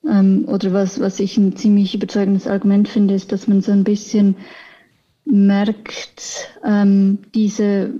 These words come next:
es wurde schon angetönt, diese Verbindung zum, zum Business. Also, ähm, auf der einen Seite,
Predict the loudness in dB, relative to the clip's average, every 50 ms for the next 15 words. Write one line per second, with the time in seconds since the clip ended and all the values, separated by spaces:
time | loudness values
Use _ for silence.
0 | -8 -8 -8 -8 -8 -8 -10 -10 -8 -6 -6 -6 -6 -4 -2 0 0 2 2 0
1 | 0 0 -2 0 0 0 0 0 -4 -4 -4 -8 -6 -6 -8 -4 0 0 2 2
2 | 2 2 0 0 -2 -4 0 0 2 2 0 -2 -2 0 0 0 0 -2 -8 -10
3 | _ -6 -6 -4 -4 -4 -4 -4 -4 -6 -10 -16 -16 -10 -4 -2 0 2 2 0
4 | 0 -4 -8 -16 -16 -16 -16 -16 -18 -18 -20 -20 -20 _ _ _ _ _ -4 0
5 | 2 4 4 4 4 4 2 0 -6 -18 -20 -20 _ _ _ _ _ _ _ _
6 | _ _ _ _ _ _ _ _ _ _ _ _ _ _ _ _ _ _ _ _
7 | _ _ -4 -4 -2 -2 -4 -4 0 2 2 2 2 2 0 -2 -2 -2 0 0
8 | 0 0 0 -4 -8 -12 -18